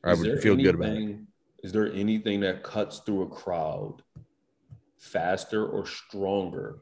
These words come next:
Speaker 2: no matter who the crowd is or who is in the crowd, as admiration for Harry Potter? And listen to this explanation. This is why I say that. I've dated women who love Harry Potter. Like, I don't really care about Harry Potter. Like, I had the original books when they first came out. Well, three out of the four, 'cause whatever, my second one got lost.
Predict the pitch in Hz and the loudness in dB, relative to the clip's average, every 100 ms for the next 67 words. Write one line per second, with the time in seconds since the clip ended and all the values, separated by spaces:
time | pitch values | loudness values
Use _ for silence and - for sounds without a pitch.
0 | _ _ 101 98 101 90 90 117 123 120 | _ _ -6 -2 0 -2 -2 -4 -4 -6
1 | - 107 101 95 90 92 90 - - 90 | -2 2 2 0 -2 -4 -6 -10 -8 -6
2 | 87 - 110 110 101 90 90 98 92 92 | -6 -4 -2 -2 -4 -6 -8 -8 -8 -10
3 | - 87 82 87 - _ - _ _ - | -8 -4 -4 -6 -10 _ -20 _ _ -8
4 | 92 90 90 90 87 98 95 92 90 92 | 0 0 0 -2 -6 -6 -6 -6 -6 -6
5 | 92 87 87 87 87 90 87 87 95 107 | -8 -6 -4 -4 -2 -2 -2 -4 -6 -6
6 | 110 117 113 110 117 113 104 80 90 92 | -6 -4 -2 -2 -4 -4 -4 -8 -8 -4
7 | 87 87 82 - - _ _ _ _ _ | -4 -4 -8 -10 -16 _ _ _ _ _
8 | _ _ _ 98 110 98 98 107 101 87 | _ _ _ -2 -2 -2 -2 0 0 -2
9 | 92 92 85 82 82 98 90 90 92 90 | -4 -4 -6 -8 -8 -6 -4 -4 -2 -4
10 | 90 87 85 - 98 92 - - 85 87 | -2 -2 -2 -2 -4 -4 -6 -6 -4 -4
11 | 87 95 95 - 98 101 90 87 85 90 | -2 -2 -2 -2 0 0 -2 -6 -6 -8
12 | 80 85 - 82 - 90 87 87 82 85 | -8 -8 -8 -10 -6 -8 -8 -10 -6 -4
13 | 92 - 90 85 90 95 92 - - 101 | -4 -6 -8 -6 -2 0 0 -4 -4 -2
14 | 104 - 85 - 90 85 87 85 82 87 | -2 -4 -8 -8 -8 -6 -6 -6 -6 -8
15 | 87 85 85 85 98 - | -8 -8 -6 -6 -8 -12